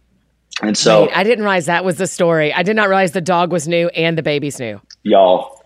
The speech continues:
Speaker 2: Brandon.
Speaker 1: Yeah. On top of my busy schedule, uh, I'm like, "Yeah, let's throw a puppy."
Speaker 2: And other children.
Speaker 1: And another child in. And yeah, it is, it is cray cray at the lake house right now. But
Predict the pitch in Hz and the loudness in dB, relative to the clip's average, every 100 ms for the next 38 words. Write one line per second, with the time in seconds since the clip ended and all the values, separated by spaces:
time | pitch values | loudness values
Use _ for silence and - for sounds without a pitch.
0 | _ _ - 156 156 151 139 131 120 104 | _ _ -4 -4 -4 -8 -8 -8 -4 0
1 | 92 82 80 - - _ _ - 107 - | 2 0 -4 -12 -20 _ _ -2 -2 0
2 | 104 101 98 90 95 95 92 104 92 101 | -2 0 0 0 -2 -2 -2 0 2 2
3 | 92 90 82 - 95 87 - 104 98 92 | 4 4 0 0 0 0 -2 -2 0 0
4 | - 185 107 156 - 190 175 170 269 285 | 2 4 4 2 2 2 2 2 2 4
5 | 294 - - 302 285 214 175 127 139 143 | 4 2 2 2 4 2 0 0 0 2
6 | 139 135 131 139 120 117 117 113 113 113 | 2 2 2 2 2 4 2 0 -2 -8
7 | _ _ _ - 113 110 110 107 110 - | _ _ _ -4 -2 0 0 -4 -8 -4
8 | 123 113 101 117 127 127 117 - - - | 0 2 2 0 0 0 -2 -8 -10 -6
9 | 117 120 113 - - 110 - 107 104 101 | -4 -2 -4 -8 -6 -4 -4 -2 0 0
10 | 101 95 - 98 95 95 95 92 90 95 | -2 -2 -2 -2 -2 -2 0 0 -2 -4
11 | 90 95 95 92 - 98 | -4 -2 -2 -2 0 0